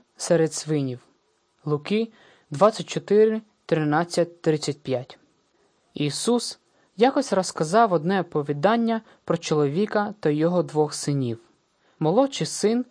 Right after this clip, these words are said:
сказав до батька: "Дай мені те, що належить мені із твого маєтку". Батько той поділив маєток серед двох синів. Молодший син відійшов далеко від дому у далеку країну.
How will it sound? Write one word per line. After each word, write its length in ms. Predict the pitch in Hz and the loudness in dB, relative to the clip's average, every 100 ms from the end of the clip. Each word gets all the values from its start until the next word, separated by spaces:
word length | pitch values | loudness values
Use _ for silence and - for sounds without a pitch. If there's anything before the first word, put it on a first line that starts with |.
| _ | _
сказав 480 | - - 196 202 165 | -18 -2 0 2 2
до 100 | 143 | 0
батька: 500 | 139 127 - - - - _ _ - | 0 -2 -4 -12 -12 -14 _ _ -2
"Дай 240 | 156 220 | 4 4
мені 220 | 190 156 143 | 4 2 0
те, 340 | - 226 208 - - | 2 0 0 -6 -10
що 220 | - 185 | -2 0
належить 480 | 190 196 170 170 180 | 2 2 2 0 -2
мені 420 | 185 180 131 120 - | 0 0 -2 -4 -8
із 160 | 147 | -8
твого 340 | - 160 143 156 | 0 0 0 -2
маєтку". 640 | 165 170 135 - - - _ _ _ _ _ _ | 0 0 -2 -6 -14 -14 _ _ _ _ _ _
Батько 400 | 151 196 240 - | 2 2 2 -4
той 180 | 147 143 | -4 -4
поділив 540 | 139 147 143 143 208 226 | 0 -2 0 2 2 2
маєток 500 | 214 196 180 185 180 | -2 0 0 -2 -4
серед 260 | - 156 147 | -2 0 0
двох 260 | 139 135 | -2 -4
синів. 440 | - 165 160 120 113 _ _ _ _ _ - | -2 -2 0 -2 -6 _ _ _ _ _ -2
Молодший 460 | 151 180 233 - | 2 2 2 -2
син 360 | 147 - 185 196 - _ _ _ _ | -4 -2 0 -2 -8 _ _ _ _
відійшов 500 | 185 220 208 - 165 | -2 0 0 2 0
далеко 540 | 143 143 139 214 226 214 | 2 0 2 0 0 -2
від 220 | 202 151 | -2 -2
дому 400 | 160 156 143 147 - _ - | 0 0 0 -4 -10 _ -6
у 100 | 147 | 0
далеку 440 | 139 139 165 151 | 2 2 0 -6
країну. 580 | - 139 127 123 127 | -4 -4 -4 -6 -8